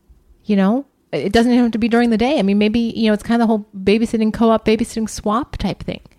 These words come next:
that you do. And you say, "You know what? Hey, can we, can we swap kids?" You know, get, get creative with the people that you do know. I know some of you that responded to us, um, you've just moved to new areas.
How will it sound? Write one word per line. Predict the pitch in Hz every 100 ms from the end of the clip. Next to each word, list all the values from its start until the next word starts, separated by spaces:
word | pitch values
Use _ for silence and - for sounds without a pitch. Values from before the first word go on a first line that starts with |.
| _ - _ _
that | 202 185
you | 208
do. | 190
And | 185 185
you |
say, | 180 190
"You | 190
know | 202 202
what? | 202 254 302 _ _
Hey, | - 269
can | - 196
we, | 196 196 196 -
can | -
we | 196 190 - _ _
swap | - 208 214 -
kids?" | 285 359 202 - - - _ - - _ _ _ _ _ _ - -
You | 226
know, | 226 220
get, | 202 240 240 247 214
get | 254 -
creative | - - 277 233 220 233 233 220
with | 202 214
the | 190
people | - 208 220
that | 190
you | 202
do | 196 208
know. | 208 208
I | 202
know | 208 208
some | 220
of | 208 202
you | 208
that | 196
responded | 202 - 196 190 196
to | - 202
us, | 196 - - - - - -
um, | 202 196 190 180 170 _ _ -
you've | 214 196
just | 208 202 -
moved | 202 196 -
to | 208
new | 208
areas. | 196 190 196 208 214 214 - -